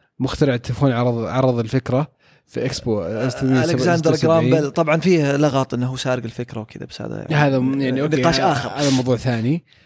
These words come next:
Speaker 1: والشيء الثاني الكاتشب، أول ما ظهر، ظهر هناك.
Speaker 2: مو بس ال-، الكاتشب. شوف، ألف وثمانمية وستة وسبعين فيلادلفيا هو اللي انعرض التليفون، وفي نفس ه-، هالإكسبو، عشان كذا أنت الظاهر تحس إنك أكث-، أحسن واحد. مو بعشان ال-،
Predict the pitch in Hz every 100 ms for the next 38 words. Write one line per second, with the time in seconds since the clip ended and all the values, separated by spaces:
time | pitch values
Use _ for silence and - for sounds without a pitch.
0 | _ - 135 143 - 190 180 - 220 185
1 | 165 214 220 87 139 143 131 131 120 -
2 | 233 - 135 - 160 160 151 147 170 160
3 | 139 139 127 120 120 113 _ - - 269
4 | 359 262 269 233 226 262 - 156 254 254
5 | - - 208 226 190 262 269 - 247 226
6 | 220 240 302 226 170 160 - 196 202 233
7 | 196 - 175 262 220 - 190 185 175 185
8 | 165 175 170 175 175 185 247 294 - _
9 | _ _ _ _ _ _ _ - 214 185
10 | 359 392 - 220 240 233 247 254 269 -
11 | - 185 240 - _ _ _ _ _ _
12 | - 147 185 233 175 143 147 147 - 151
13 | 156 147 147 156 - 190 - - 156 143
14 | 156 254 233 202 185 156 156 151 147